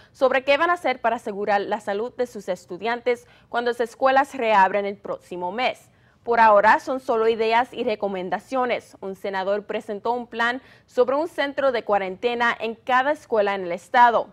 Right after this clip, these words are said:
pero el Consejo Escolar dice que el plan es poco realista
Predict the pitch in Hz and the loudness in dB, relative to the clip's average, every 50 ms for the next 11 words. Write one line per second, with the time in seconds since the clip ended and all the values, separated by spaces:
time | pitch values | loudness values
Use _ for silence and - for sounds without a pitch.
0 | _ _ _ - 190 180 190 - 196 196 196 - 247 240 214 202 - - - 196 | _ _ _ -12 -12 -10 -10 -10 -10 -10 -6 -4 -4 -4 -4 -6 -8 -8 -6 0
1 | 202 226 240 226 214 202 262 269 - 254 - - 220 214 214 - 254 262 262 262 | 2 2 2 2 0 -8 -10 -8 -8 -10 -8 -6 -8 -8 -8 -6 -4 -2 -2 -2
2 | 285 - - - - - _ - - 349 - - - 330 339 330 339 339 320 294 | -4 -8 -16 -20 -20 -16 _ -4 -4 -4 -4 -2 -2 -2 0 0 -2 -2 0 0
3 | 262 262 294 320 349 - - 311 277 311 339 | 0 -2 -2 -6 -8 -4 0 0 0 0 0